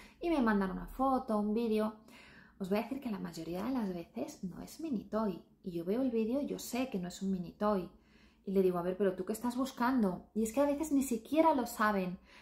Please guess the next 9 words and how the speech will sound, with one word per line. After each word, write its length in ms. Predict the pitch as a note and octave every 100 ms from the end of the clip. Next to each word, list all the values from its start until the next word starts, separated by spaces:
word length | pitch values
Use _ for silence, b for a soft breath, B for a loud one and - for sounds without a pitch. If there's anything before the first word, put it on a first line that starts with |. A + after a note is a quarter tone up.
| B
que 100 | C4
sea 260 | C4 C#4+ D4+
pequeñito. 760 | E4 D#4+ C#4+ E4 D#4 A#3+ G3 G3
Entonces, 580 | G3 G#3 B3 - - _
quiero 180 | - A3+
decir, 240 | F#3+ F#3+ G#3+
hay 100 | E4+
una 160 | D#4
confusión 1080 | - G3 G3 - F3+ - - F#3+ F#3 A3+